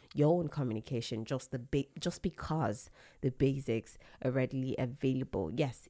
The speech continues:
even Yansh Day Important. Um, it's just such an authentic line. It's, it's such a, it's such a comical line as well, but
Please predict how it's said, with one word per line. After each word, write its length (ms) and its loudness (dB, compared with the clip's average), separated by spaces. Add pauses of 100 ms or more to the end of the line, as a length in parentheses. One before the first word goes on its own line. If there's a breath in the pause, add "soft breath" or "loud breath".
even 420 0
Yansh 440 -2 (580 soft breath)
Day 680 8
Important. 760 -2 (440 loud breath)
Um, 340 -4
it's 120 -8
just 280 -10
such 220 -2
an 100 0
authentic 640 -4
line. 320 0
It's, 360 -2
it's 140 0
such 440 0
a, 240 2 (280 loud breath)
it's 120 -6
such 220 2
a 40 -10
comical 560 2
line 340 2
as 200 -4
well, 260 2
but 240 -2